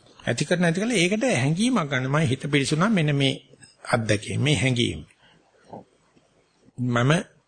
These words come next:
ගෙදර. Back at home. ආන්නේ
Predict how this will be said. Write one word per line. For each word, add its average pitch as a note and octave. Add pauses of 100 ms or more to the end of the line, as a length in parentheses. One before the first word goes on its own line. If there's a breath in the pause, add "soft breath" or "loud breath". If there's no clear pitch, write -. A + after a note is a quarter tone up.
ගෙදර. B2 (1040)
Back -
at B2+
home. A2+ (600 loud breath)
ආන්නේ F#3